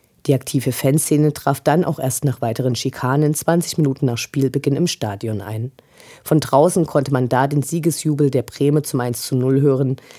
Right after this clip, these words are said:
während Sicherheitsdienst und Polizei die Tore nochmal schlossen und einige Fans mit übermäßigem Pfefferspray-Einsatz zum Erbrechen brachten. Schon wieder ein Rückstand,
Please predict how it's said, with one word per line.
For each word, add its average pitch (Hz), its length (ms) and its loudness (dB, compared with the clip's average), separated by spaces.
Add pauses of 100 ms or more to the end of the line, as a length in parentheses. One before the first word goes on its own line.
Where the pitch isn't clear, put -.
(120)
während 175 260 4
Sicherheitsdienst 131 840 0
und 139 60 -2
Polizei 135 500 0
die 147 120 -2
Tore 175 280 2
nochmal 123 320 0
schlossen 135 460 0
und 165 240 -4
einige 135 300 -2
Fans 143 400 -4
mit 139 120 -4
übermäßigem 156 680 0
Pfefferspray-Einsatz 131 1040 -2
zum 147 140 -2
Erbrechen - 440 -6
brachten. - 560 -10 (600)
Schon 139 280 2
wieder 131 180 2
ein 123 80 2
Rückstand, 139 600 0